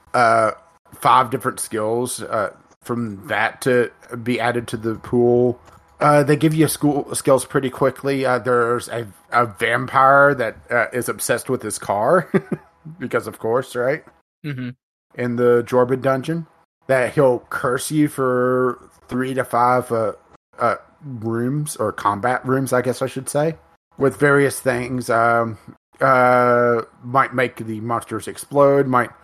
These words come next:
Speaker 1: uh, force you to be stuck in first person mode. Um, another one was, uh, uh, made it so that you could only use, uh, your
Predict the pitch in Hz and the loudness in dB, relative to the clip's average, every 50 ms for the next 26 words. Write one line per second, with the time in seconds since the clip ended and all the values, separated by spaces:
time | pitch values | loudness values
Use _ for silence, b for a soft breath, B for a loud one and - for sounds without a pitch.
0 | b b _ _ _ - 139 135 123 117 - 147 147 139 - 135 127 127 123 127 | b b _ _ _ 0 2 2 2 2 4 2 2 2 2 -4 -4 -4 -2 -2
1 | 123 120 117 113 - 120 - - 135 123 - 120 98 - 127 113 - - - 135 | -2 -4 -4 -8 -12 -10 -2 0 0 0 0 -6 -4 -4 -4 -4 -4 -2 0 0
2 | 135 - - 143 139 135 131 139 135 135 135 135 135 135 135 123 - B B B | 0 0 -2 -4 -2 0 2 4 4 4 4 4 2 0 -2 -4 -8 B B B
3 | B _ _ _ _ - 123 127 127 127 127 127 123 123 123 123 120 120 113 - | B _ _ _ _ -4 -4 -2 -2 -2 -4 -4 -4 -4 -4 -4 -6 -6 -8 -12
4 | b b b _ _ _ _ - 127 127 139 135 135 131 135 135 131 127 123 123 | b b b _ _ _ _ -6 -2 0 2 2 2 2 2 2 2 0 0 2
5 | 120 120 120 120 120 120 120 110 - 117 113 110 104 98 - _ _ _ _ _ | 2 2 4 4 2 2 0 -2 -2 -2 0 0 -2 -4 -10 _ _ _ _ _
6 | _ - - 131 127 120 113 98 113 123 135 131 131 127 123 117 - - - 135 | _ -6 -2 0 2 2 0 0 -2 0 0 0 2 0 -2 -4 -4 -2 0 0
7 | 127 127 113 120 110 - - 131 113 123 113 - 123 120 120 123 120 117 117 117 | 0 2 0 -4 -6 -6 -8 -8 -6 -6 -4 -4 -4 -4 -4 -6 -6 -8 -6 -6
8 | 120 120 117 104 - - - 123 110 104 90 110 113 104 92 | -6 -6 -6 -6 -8 -4 -2 0 0 0 -2 -4 -6 -6 -8